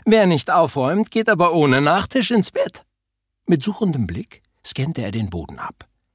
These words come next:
„Wo ist denn hier die Schreibwarenabteilung?“ Nemo kicherte und half ihm,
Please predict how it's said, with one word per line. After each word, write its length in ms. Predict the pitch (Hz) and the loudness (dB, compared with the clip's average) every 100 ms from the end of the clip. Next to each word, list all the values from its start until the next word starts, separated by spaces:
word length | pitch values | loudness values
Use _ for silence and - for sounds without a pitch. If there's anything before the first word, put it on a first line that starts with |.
| _ _ _ _ - | _ _ _ _ -2
„Wo 280 | 139 208 233 | 2 2 2
ist 280 | 226 - | 0 2
denn 200 | 226 226 | 4 4
hier 200 | 160 190 | 4 2
die 160 | 170 202 | 2 0
Schreibwarenabteilung?“ 1400 | - - 302 - 139 95 87 101 95 - 131 127 135 139 - _ _ _ _ _ _ _ _ _ _ - | 0 0 0 2 0 0 -4 -6 -8 -4 -2 0 -4 -8 -14 _ _ _ _ _ _ _ _ _ _ -6
Nemo 300 | 120 110 110 | -2 0 0
kicherte 600 | 117 135 101 - 95 82 - - | -2 -6 -6 -8 -8 -8 -10 -10
und 160 | - - | -6 -2
half 220 | 113 110 | 0 2
ihm, 180 | 120 | 0